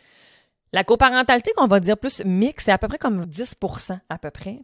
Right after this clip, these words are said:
Puis, dans le fond, c'est conflit élevé avec une coopération élevée. Ça, des fois,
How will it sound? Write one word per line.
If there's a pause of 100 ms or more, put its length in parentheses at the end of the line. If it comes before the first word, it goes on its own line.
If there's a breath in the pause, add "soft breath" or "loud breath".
Puis,
dans
le
fond,
c'est
conflit
élevé (440)
avec
une
coopération
élevée. (880 soft breath)
Ça,
des
fois,